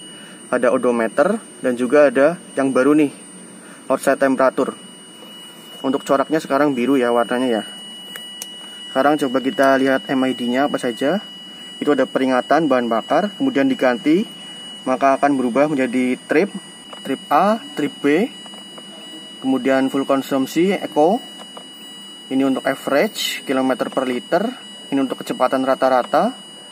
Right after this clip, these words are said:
Ini untuk petunjuk eco. Dan ini untuk interval service. Ini ada pilihan pengaturannya. Kalau ditekan maka akan ke pengaturan, ada pengaturan average, average unit, derajat Celcius,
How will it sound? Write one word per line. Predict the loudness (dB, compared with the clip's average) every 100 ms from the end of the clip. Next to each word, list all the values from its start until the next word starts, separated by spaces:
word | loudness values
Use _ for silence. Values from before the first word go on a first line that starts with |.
| -20 -20 -16 -6
Ini | 0
untuk | 0 -2
petunjuk | -2 -2 0
eco. | -2 0 2 2 0 -10 -20 -20 -20 -20 -20 -16 -4
Dan | -4 0
ini | 2 2
untuk | 2 0 -2
interval | -2 -4 0 2 2
service. | 0 -2 -2 -6 -6 -14 -16 -18 -18 -12 -2
Ini | 0
ada | 2 0
pilihan | 2 2 2 0
pengaturannya. | 2 0 2 4 4 2 0 -2 -10 -16 -16 -18 -18 -16 -16 -16 -16 -16 -16 -16 -16 -16 -16 -16 -16 -16 -4
Kalau | -2 0
ditekan | 0 2 2 2
maka | 4 4
akan | 4 0
ke |
pengaturan, | 0 0 0 2 4 4 4
ada | 0
pengaturan | 0 0 2 0
average, | 0 -2 0 2 2 0 -8 -8 -12 -12 -12 -12 -14 -14 -8
average | -6 -2 -2 0 -2
unit, | 2 0 0 -2
derajat | -2 -2 -2
Celcius, | -2 0 2 2 2 -2 -8